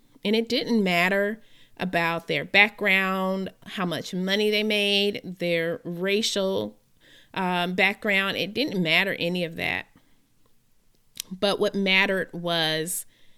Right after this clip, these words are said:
the amount of involvement that the parent had in their life. And it was definitely evident that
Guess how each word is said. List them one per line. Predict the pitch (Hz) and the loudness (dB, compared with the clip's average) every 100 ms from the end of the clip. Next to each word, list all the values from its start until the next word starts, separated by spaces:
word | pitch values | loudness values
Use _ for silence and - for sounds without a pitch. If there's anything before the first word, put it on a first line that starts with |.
| - - - | -20 -20 -12
the | 170 190 175 | -2 -2 0
amount | 180 180 170 - | 0 0 0 -2
of | 170 | -6
involvement | 170 165 156 160 - 156 | -6 -4 -6 -6 -8 -8
that | - 165 | -6 -6
the | - | -8
parent | - 190 160 - | -6 -4 -4 -6
had | 175 160 147 - | -6 -4 -2 -4
in | - 160 | -6 -8
their | 156 139 | -8 -8
life. | - - - - _ - - - | -6 -6 -6 -14 _ -20 -20 -4
And | 175 185 | 0 0
it | - | 0
was | 185 180 185 - _ - _ _ _ 180 - | -2 -2 -4 -10 _ -20 _ _ _ -16 0
definitely | 196 196 220 208 - 185 180 175 - - | 4 4 4 -2 -2 0 0 0 -2 -2
evident | 160 175 160 147 - - | 2 2 0 -2 -6 -6
that | 165 160 165 - | -2 0 0 -4